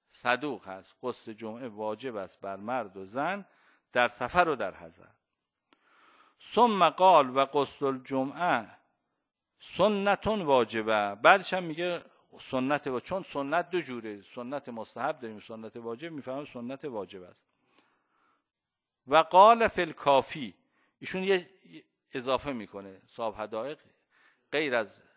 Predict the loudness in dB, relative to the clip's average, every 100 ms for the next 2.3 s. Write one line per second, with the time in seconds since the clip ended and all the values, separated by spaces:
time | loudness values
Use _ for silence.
0 | _ _ _ -20 -12 -12 -10 -10 -6 -6
1 | -8 -12 -8 -6 -6 -8 -8 -6 -6 -4
2 | -4 -4